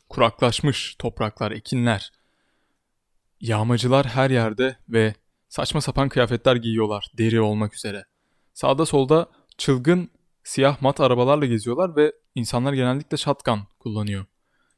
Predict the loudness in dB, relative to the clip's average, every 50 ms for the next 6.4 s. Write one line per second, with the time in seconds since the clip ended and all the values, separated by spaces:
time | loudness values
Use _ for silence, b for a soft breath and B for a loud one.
0 | _ -8 -4 -2 0 0 0 0 -2 -2 -6 -14 _ _ _ _ -4 -2 0 0
1 | 2 2 2 2 0 -2 -2 -2 2 2 2 2 2 2 2 4 4 2 0 -2
2 | -2 -2 -2 -2 -2 -2 -2 -4 -4 -6 -8 -8 -10 -10 -10 -10 -10 -6 -2 0
3 | 0 0 0 -2 -4 -8 -10 -8 -6 -4 -2 -2 -2 -2 -4 -6 -6 -8 -8 -8
4 | -8 -8 -8 -6 -6 -6 -6 -6 -6 -10 -12 -12 _ _ _ _ _ _ _ _
5 | -2 -2 -2 -2 -4 -4 0 0 0 0 -2 -4 -8 -6 -6 -6 -4 -2 -2 0
6 | 0 0 -2 -2 -4 -8 -10